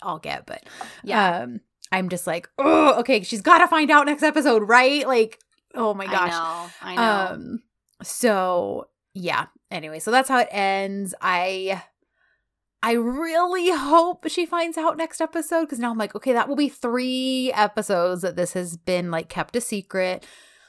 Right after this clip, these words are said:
Speaker 1: for somebody who does not like keeping secrets or having secrets
Speaker 2: Mm-hmm.
Speaker 1: kept from him." And while they've
Speaker 2: Yeah.
Speaker 1: done a good job of, you know, excusing or showing why it's not been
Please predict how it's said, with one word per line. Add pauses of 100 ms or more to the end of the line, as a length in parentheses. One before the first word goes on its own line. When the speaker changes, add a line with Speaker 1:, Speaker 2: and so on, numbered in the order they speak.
(120)
Speaker 1:
for
somebody
who
does
not
like
keeping
secrets
or
having
secrets
Speaker 2:
Mm-hmm.
Speaker 1:
kept
from
him." (120)
And
while
they've
Speaker 2:
Yeah.
Speaker 1:
done
a
good
job
of, (440)
you
know,
excusing
or
showing
why
it's
not
been